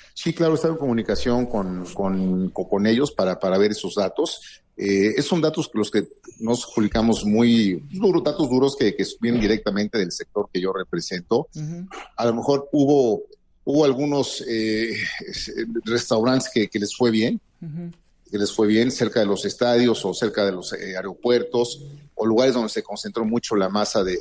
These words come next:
Speaker 1: de, de gente. Por ejemplo, también tuvimos otro tema en México, ¿no? Que hubo, hubo ley seca en todos los, a un perímetro de dos, tres kilómetros cerca de, del aeropuerto, entonces tam-, del aeropuerto, perdón, del estadio, entonces eso también nos afectó mucho, ¿no?
Speaker 2: Ujú. ¿Los fan fest les afectaron a ustedes?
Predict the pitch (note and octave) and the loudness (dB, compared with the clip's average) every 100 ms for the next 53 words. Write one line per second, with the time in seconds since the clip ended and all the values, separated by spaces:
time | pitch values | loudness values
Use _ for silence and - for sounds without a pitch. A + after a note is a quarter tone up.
0 | - F2+ - - B2+ B2 A2 G2+ A2+ G#2 | -6 -8 -8 -4 -2 0 0 0 0 0
1 | G#2+ A#2+ A#2+ A#2 G#2+ A#2+ A2+ G2+ B2+ - | 0 0 -2 -2 0 2 2 0 -2 -4
2 | G#2 - G#2 - A2+ A#2 F#2+ _ _ _ | -8 -8 -6 0 4 4 2 _ _ _
3 | G#2+ B2+ A2+ A#2 - A#2 A2 F#2+ F2 A2+ | 2 4 4 2 2 0 2 -2 2 2
4 | G2+ F#2 - - _ _ - A#2 A#2 G#2+ | 2 0 -8 -16 _ _ -6 -2 2 4
5 | A2+ A2 G2 F#2+ G#2 - G#2+ - G2+ G#2 | 4 2 2 2 2 0 -4 -2 0 0
6 | G2+ - G2 G#2 G2 F#2 E2+ F#2 F#2 F2 | -2 -2 -2 0 0 0 -2 -4 -2 -2
7 | - C3+ - G2 E2+ G#2+ G2+ F#2+ F#2+ G2 | 0 0 2 -2 -4 -2 -4 -2 0 0
8 | F#2+ B2+ - - G#2+ G2+ - - A2 G2+ | 2 0 -2 0 0 -2 -8 -2 -2 0
9 | A2+ - - F#2+ A2 - D#2+ - - G2 | -4 -6 -6 -4 -4 -4 -6 -10 -4 -2
10 | B2+ D#3 - D#2 - E3+ D3+ F3 D#3+ - | 0 -2 -4 -4 -6 -8 -8 -8 -10 -14
11 | - _ - - - - - - A#3 A#3 | -20 _ -20 -20 -20 -18 -16 0 2 4
12 | C#4 D4+ - C4 C4 C4+ - - - E3 | 4 2 2 0 0 -6 -6 -6 -4 -4
13 | G3+ G#3 - D3 D#3+ - - | -4 -6 -6 -4 -4 -8 -14